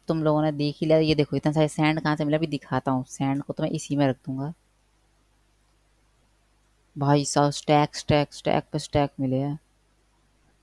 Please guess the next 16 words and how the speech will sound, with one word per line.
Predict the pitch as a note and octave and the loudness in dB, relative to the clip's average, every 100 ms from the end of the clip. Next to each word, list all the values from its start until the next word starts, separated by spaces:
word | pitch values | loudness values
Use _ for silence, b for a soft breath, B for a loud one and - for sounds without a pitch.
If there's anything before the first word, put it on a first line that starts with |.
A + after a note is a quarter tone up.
| _ _ _ _ _ _ _ _ - | _ _ _ _ _ _ _ _ -6
बहुत | D3 D#3+ F3 F#3+ - - _ _ _ _ _ _ _ _ D#3+ | -4 0 2 2 -2 -20 _ _ _ _ _ _ _ _ -4
भूख | D#3 - | -4 -2
लग | D#3 - D#3+ | -2 -2 -4
रहा | D3+ D3+ D#3 | -4 -6 -6
है। | D3+ - - _ _ _ _ _ _ _ _ _ _ D3 | -8 -10 -18 _ _ _ _ _ _ _ _ _ _ 0
आहा, | C#3 C3 - D#3 C3+ _ _ b b b b b _ | 0 0 -4 -2 -4 _ _ b b b b b _
तो | D3 | 2
guys, | D3 D3+ D3+ - - - _ _ _ _ _ _ _ _ _ | 4 4 0 -8 -18 -20 _ _ _ _ _ _ _ _ _
सबसे | - D3+ | -6 -4
पहले | - D3 | 2 2
चलते | D3 C#3 - | 2 -2 0
हैं | D3 | 0
हेबल | C#3 B2+ B2+ | 2 2 2
लेने, | B2 B2 C3 | 0 -2 -6
ठीक | - _ _ _ _ _ _ - _ _ _ _ D#3+ | -10 _ _ _ _ _ _ -20 _ _ _ _ -2
है? | D#3 | -2